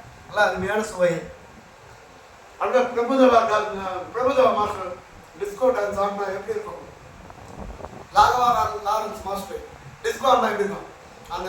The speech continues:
மாதிரி அப்படியே சுவை வந்து அப்படியே நாக்குல வந்து அப்படியே நடனம் ஆடுது. நல்லா அருமையான சுவை.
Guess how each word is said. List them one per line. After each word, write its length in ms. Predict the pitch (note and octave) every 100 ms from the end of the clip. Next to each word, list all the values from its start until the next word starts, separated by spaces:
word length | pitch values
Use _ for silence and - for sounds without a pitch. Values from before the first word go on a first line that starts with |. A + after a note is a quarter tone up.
| A3+
மாதிரி 200 | B3 A3+ F#3+
அப்படியே 220 | F#3+ B3 -
சுவை 240 | G#3 B3+ B3+
வந்து 160 | G#3+ -
அப்படியே 180 | G#3 - G3
நாக்குல 340 | - G#3 G#3+
வந்து 160 | G3+ G3+
அப்படியே 200 | G3+ G#3 C#3 - - -
நடனம் 300 | G#3 B3+ B3+ -
ஆடுது. 200 | - - - - - - - - -
நல்லா 200 | G3+ G3
அருமையான 340 | G3+ G#3+ A3+ A3+
சுவை. 220 | G3+ G3